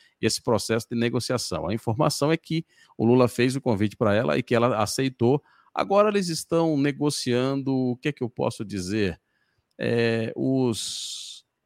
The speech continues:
penduricalhos, né, da proposta ali, quais são as vantagens, onde é que ela manda, quem, quem do, das pessoas próximas dela ela vai colocar,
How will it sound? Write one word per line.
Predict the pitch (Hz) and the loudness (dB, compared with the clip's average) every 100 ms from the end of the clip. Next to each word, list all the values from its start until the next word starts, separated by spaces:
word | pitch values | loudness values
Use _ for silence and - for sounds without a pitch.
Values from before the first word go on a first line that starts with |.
| _ | _
penduricalhos, | 190 190 160 180 151 - 117 95 78 69 - - - _ _ _ _ | 2 2 2 0 2 4 4 4 -2 -8 -8 -8 -12 _ _ _ _
né, | 98 110 | 0 2
da | 101 95 | 2 0
proposta | 104 87 98 110 107 - 85 | -2 -4 2 6 6 2 -4
ali, | 82 113 120 | 0 2 2
quais | - 92 | 0 -4
são | - 101 | -2 -2
as | 92 | -2
vantagens, | 87 - 113 123 117 95 92 87 85 | -4 2 4 6 4 2 -2 -6 -6
onde | 87 | -8
é | |
que | 90 | -4
ela | 87 80 | -4 -2
manda, | 104 127 120 107 90 | -2 0 -2 -2 -4
quem, | 85 98 95 95 - - _ | -4 -4 -4 -6 -14 -20 _
quem | 123 120 107 90 | 0 0 0 -2
do, | 90 98 | -4 -4
das | 90 90 | -6 -6
pessoas | 104 - 98 | -6 -6 -6
próximas | - 101 98 101 85 | -2 -2 -2 -2 -2
dela | 95 110 98 | 0 2 2
ela | 92 | 0
vai | 85 92 87 | 0 0 0
colocar, | - 90 80 - 123 131 117 | -2 -6 -4 0 4 4 4